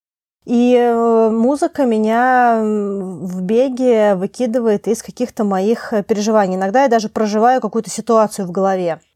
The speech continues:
То есть мы-, мысли, внутренние диалоги, м, э, в-, все это бурлит, а потом, когда я прибегаю, мне стало спокойно.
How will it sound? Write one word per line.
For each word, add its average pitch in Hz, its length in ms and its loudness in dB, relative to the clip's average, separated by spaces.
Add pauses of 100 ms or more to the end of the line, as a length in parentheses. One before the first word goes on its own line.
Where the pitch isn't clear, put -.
То - 40 -6
есть - 180 -8
мы-, 214 300 0
мысли, 262 600 0 (360)
внутренние 226 480 2
диалоги, 247 760 4
м, 233 640 2
э, 220 280 -6
в-, 196 60 -12
все - 360 -2
это 226 160 0
бурлит, 233 520 0
а 233 60 0
потом, 240 280 -2
когда 220 240 0
я 214 40 2
прибегаю, 226 600 0
мне 208 100 -2
стало 226 260 0
спокойно. 185 760 -2